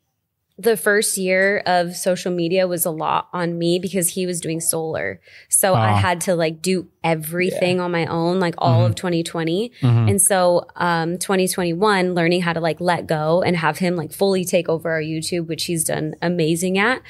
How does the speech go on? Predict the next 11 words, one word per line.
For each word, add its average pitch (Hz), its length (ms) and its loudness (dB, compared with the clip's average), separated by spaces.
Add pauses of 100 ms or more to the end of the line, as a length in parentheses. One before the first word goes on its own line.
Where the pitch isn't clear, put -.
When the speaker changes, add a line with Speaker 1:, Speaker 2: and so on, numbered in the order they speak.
(360)
Speaker 1:
But 190 200 2
I 180 120 0
think 185 520 -2
in 185 200 0
that 170 200 0
first 175 380 0
year 170 300 2
of, 165 160 -2
like, 160 340 -2
having 175 440 -2
to 170 300 0